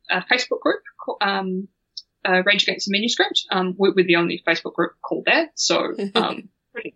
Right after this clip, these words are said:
Speaker 1: pretty easy to find. Um, and it's just a group, it's just a group of writers. You can go on there. Most people are self-published or thinking about self-publishing, but not, not everybody. Um, and we just, we talk about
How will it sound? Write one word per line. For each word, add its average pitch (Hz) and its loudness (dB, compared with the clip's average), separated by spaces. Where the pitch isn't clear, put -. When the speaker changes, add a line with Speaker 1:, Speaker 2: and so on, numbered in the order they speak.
Speaker 1:
pretty 247 6
easy 180 4
to 185 0
find. - 2
Um, 196 4
and 226 0
it's 285 0
just - 2
a 311 0
group, 277 0
it's 220 0
just 262 -2
a - -2
group 220 -2
of 208 -4
writers. 262 2
You 214 -6
can 196 -8
go 202 0
on 196 0
there. 190 2
Most 277 2
people 240 2
are 196 4
self-published 214 0
or 185 0
thinking 226 -4
about 247 0
self-publishing, 294 4
but - 2
not, 214 2
not 208 0
everybody. - -2
Um, 185 2
and 214 4
we 208 2
just, - -2
we 214 -4
talk - -12
about - -2